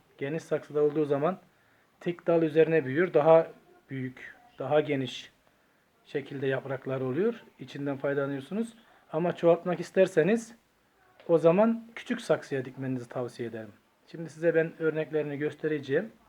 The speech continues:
İlk önce büyüğü göstereyim. Daha sonra küçüklerin yavruladığını göstereyim sizlere. İyi seyirler.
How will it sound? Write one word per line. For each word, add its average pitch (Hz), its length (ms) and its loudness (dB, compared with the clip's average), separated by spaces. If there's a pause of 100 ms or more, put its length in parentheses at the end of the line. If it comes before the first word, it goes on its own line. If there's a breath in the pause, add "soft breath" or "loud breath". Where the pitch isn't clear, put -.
(800)
İlk 151 260 -8
önce 170 260 0
büyüğü 175 260 0
göstereyim. 147 600 -4 (220)
Daha 170 180 2
sonra 190 320 -6
küçüklerin 190 520 -6
yavruladığını 170 600 2
göstereyim 113 460 -10
sizlere. 104 400 -20 (840)
İyi 156 140 -6
seyirler. 165 600 -4